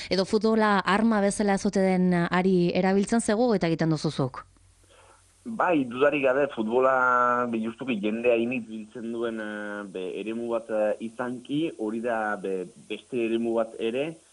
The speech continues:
Speaker 2: olako ideologiak, eh, modu ejesean, eh, be, eratu ahal izateko. Eta hori da nire ustez,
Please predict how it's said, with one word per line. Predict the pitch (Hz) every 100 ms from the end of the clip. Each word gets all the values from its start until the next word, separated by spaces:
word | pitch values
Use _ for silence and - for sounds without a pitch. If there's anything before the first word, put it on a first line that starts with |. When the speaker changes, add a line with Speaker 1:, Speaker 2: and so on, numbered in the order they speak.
| _ -
Speaker 2:
olako | 101 110 117 117 113 104
ideologiak, | 107 113 113 110 104 127 127
eh, | 110 104
modu | 104 107 110
ejesean, | 104 107 - 120 107
eh, | 98 95 92 90 90 87 85
be, | 85 85 82 85 -
eratu | 95 98 110 104
ahal | 98
izateko. | 98 - 98 120 104 - _ _ -
Eta | 95 98
hori | 110
da | 113
nire | 110 110
ustez, | 110 - 139